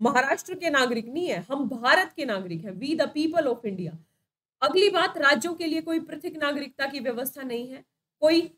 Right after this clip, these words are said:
अलग नागरिकता की व्यवस्था नहीं है राज्यों के लिए, केवल एक नागरिकता दी गई है और वो है Indian citizenship,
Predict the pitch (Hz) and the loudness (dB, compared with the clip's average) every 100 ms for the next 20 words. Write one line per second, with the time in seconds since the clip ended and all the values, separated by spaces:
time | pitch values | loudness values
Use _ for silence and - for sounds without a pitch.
0 | - 302 359 311 277 277 170 - 269 285 | 2 6 6 4 2 0 -4 -6 -8 -4
1 | 226 220 262 262 240 226 220 208 208 220 | -4 -4 -8 -10 -4 -2 0 0 -2 -6
2 | 226 226 294 294 277 - - 302 359 302 | -6 -8 -8 -4 -2 -2 -4 -6 -4 -2
3 | 226 220 214 - 190 196 185 220 294 302 | 0 0 -2 -6 -6 -6 -6 -4 -2 0
4 | 269 269 277 285 294 294 294 311 294 240 | 0 -2 -4 -6 -4 0 2 2 0 -4
5 | 208 180 180 180 339 | -8 -10 -10 -8 -10